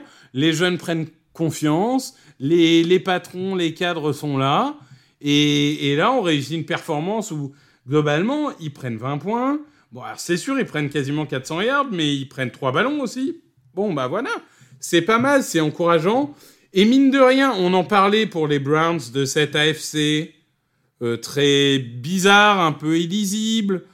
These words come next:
avec en plus, euh, certaines blessures comme celle, malheureusement, de, de, de Joe Burrow. Eh ben, écoute, est-ce qu'on serait pas, euh, sur une équipe à cinq cinq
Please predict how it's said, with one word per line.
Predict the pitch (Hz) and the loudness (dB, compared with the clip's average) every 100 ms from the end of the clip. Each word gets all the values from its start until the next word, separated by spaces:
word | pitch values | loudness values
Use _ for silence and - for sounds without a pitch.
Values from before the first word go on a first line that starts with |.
| _ _ 113 | _ _ -8
avec | 113 127 135 | -4 -2 -2
en | 131 | -4
plus, | 131 151 160 165 - | -2 -2 0 -2 -6
euh, | 131 120 | -6 -6
certaines | 131 - 139 131 | -10 -8 -6 -4
blessures | 127 139 147 151 170 - | -2 -2 -2 -4 -10 -6
comme | 127 120 | -8 -6
celle, | 151 139 | -4 -4
malheureusement, | 127 123 123 135 127 143 147 147 | -2 -2 -2 -4 -4 -4 -4 -4
de, | 127 120 117 117 117 - _ _ _ _ _ _ | -4 -6 -8 -12 -14 -20 _ _ _ _ _ _
de, | 110 120 120 | -10 -4 -4
de | 117 131 | 0 -2
Joe | 113 131 139 | 0 0 2
Burrow. | 135 143 247 302 294 _ _ _ _ _ _ _ _ - _ _ _ _ _ _ | 4 6 6 4 -2 _ _ _ _ _ _ _ _ -20 _ _ _ _ _ _
Eh | 107 | -12
ben, | 104 | -6
écoute, | 113 117 156 165 135 | -6 -4 -6 -4 -4
est-ce | - | -6
qu'on | - 135 139 | -8 -6 -6
serait | 131 - 143 139 | -6 -6 -4 -4
pas, | - 165 165 170 170 | -2 2 4 4 2
euh, | 143 139 135 | 2 0 -4
sur | - 143 143 | -6 -4 0
une | 147 | 0
équipe | 151 147 170 160 | 0 -4 -8 -2
à | 139 | -2
cinq | - 160 156 | -2 -2 -2
cinq | - 165 175 | -2 -2 -2